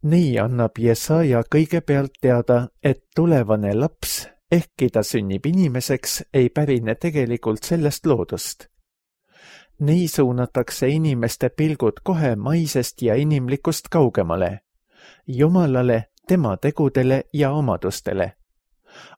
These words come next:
Ainult sealt tuleb meile tõeline abi ja rõõm. Taevase päästja nimi on ka nõuandja ehk eelnevaga kokku lugedes imeline nõuandja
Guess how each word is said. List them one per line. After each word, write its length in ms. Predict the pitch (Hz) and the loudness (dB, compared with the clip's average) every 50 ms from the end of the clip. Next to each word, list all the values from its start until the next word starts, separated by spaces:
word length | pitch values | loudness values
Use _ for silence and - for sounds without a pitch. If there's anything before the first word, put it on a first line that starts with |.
| _ - | _ 0
Ainult 440 | 143 139 131 123 120 107 107 - | 2 2 2 0 -2 -4 -4 -6
sealt 400 | - - 196 175 135 110 107 - _ - | -2 0 2 2 2 0 -2 -4 _ 0
tuleb 280 | 127 113 110 110 - | 0 2 2 0 0
meile 320 | 120 117 110 107 107 104 104 | -2 0 0 0 0 0 -2
tõeline 640 | - - 180 165 131 110 101 101 104 101 98 90 98 120 | 0 0 2 2 2 2 2 0 0 0 0 -2 -2 -2
abi 380 | 156 165 - 139 123 123 127 - - | -2 -2 0 0 0 0 -2 -4 -2
ja 200 | 156 143 139 143 | 0 0 0 2
rõõm. 480 | 139 143 120 101 87 85 85 90 90 98 - _ _ _ _ _ _ _ _ _ _ _ _ _ _ _ _ _ _ _ _ _ _ _ _ _ _ _ _ _ _ _ _ _ _ _ _ _ _ _ _ _ _ _ _ _ _ _ 831 _ _ _ _ _ _ _ _ _ _ _ _ _ _ _ _ _ _ _ _ _ _ | 2 2 2 2 0 -2 -8 -12 -14 -16 -18 _ _ _ _ _ _ _ _ _ _ _ _ _ _ _ _ _ _ _ _ _ _ _ _ _ _ _ _ _ _ _ _ _ _ _ _ _ _ _ _ _ _ _ _ _ _ _ _ _ _ _ _ _ _ _ _ _ _ _ _ _ _ _ _ _ _ _ _ _ _
Taevase 560 | 151 156 165 156 131 104 101 110 - - 123 | 2 4 4 4 4 2 0 0 0 0 0
päästja 600 | - - 139 156 160 151 - - - - 123 110 | 0 2 2 2 2 0 -2 -4 -2 0 2 2
nimi 380 | 117 131 147 160 156 139 123 110 | 2 2 0 0 2 2 2 0
on 260 | 107 110 104 101 101 | 0 0 -2 -4 -4
ka 180 | - 117 101 92 | -2 -2 -2 -2
nõuandja 880 | 95 107 139 175 196 185 160 135 127 139 139 135 123 120 139 139 147 151 139 - _ _ _ | 0 0 0 2 2 2 2 2 2 0 0 -2 0 2 2 2 2 0 -4 -10 _ _ _
ehk 340 | 135 127 123 120 - - - - | -2 -2 -2 -4 -6 -12 -6 -2
eelnevaga 720 | 160 160 160 151 143 135 123 113 98 107 104 - 101 101 - | 0 2 2 2 0 0 -2 0 0 0 0 0 -2 -2 0
kokku 360 | - 165 - _ - 156 135 | -2 -2 -2 _ -2 0 2
lugedes 580 | 131 131 - 139 127 - 123 120 - - - - - _ _ _ _ _ _ _ - | 2 2 2 0 2 4 4 2 2 0 -4 -10 -12 _ _ _ _ _ _ _ 2
imeline 500 | 185 190 180 131 113 107 110 104 104 101 98 | 2 4 4 4 4 2 2 2 0 0 0
nõuandja 840 | 101 123 139 135 123 123 120 123 123 123 120 110 131 131 131 135 | 0 0 0 0 2 2 2 2 0 -2 -2 0 0 2 2 0